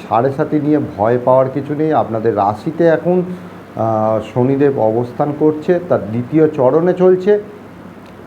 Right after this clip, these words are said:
তার সাড়ে সাতির তো একটা প্রভাব থাকবে, কিন্তু যারা ভালো কাজ করে তাদের কিন্তু সর্বদা ভালো হয়ে থাকে। যেমন আপনারা দেখবেন আপনাদের ঘরে চটি, মানে যেখানে জুতো রাখেন, সবসময়, আহ,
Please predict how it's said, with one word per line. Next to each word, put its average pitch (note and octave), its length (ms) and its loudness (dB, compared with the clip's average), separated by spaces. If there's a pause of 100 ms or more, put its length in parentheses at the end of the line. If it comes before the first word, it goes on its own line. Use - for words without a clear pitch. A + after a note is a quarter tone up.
তার A#2+ 120 0 (140)
সাড়ে B2 200 2
সাতির D#3 320 -2
তো F3 80 4
একটা E3+ 200 0
প্রভাব D#3 380 0 (160)
থাকবে, C3+ 360 0 (400)
কিন্তু C3 240 -2 (100)
যারা C3+ 340 4 (180)
ভালো B2 320 0
কাজ D#3 140 2 (140)
করে A2 200 -2 (100)
তাদের G#2+ 220 0 (100)
কিন্তু B2+ 300 -6 (100)
সর্বদা A2 400 0 (140)
ভালো G2+ 260 0
হয়ে G#2+ 240 0
থাকে। F#2+ 340 -6 (480)
যেমন C#3 300 0
আপনারা C#3 560 2
দেখবেন D3+ 400 0
আপনাদের C#3 440 0 (140)
ঘরে B2+ 220 2 (140)
চটি, C#3+ 400 -2 (140)
মানে A2 160 -4
যেখানে A2+ 340 -4
জুতো A#2+ 260 0
রাখেন, B2 320 0 (800)
সবসময়, C#3 640 0
আহ, - 580 -6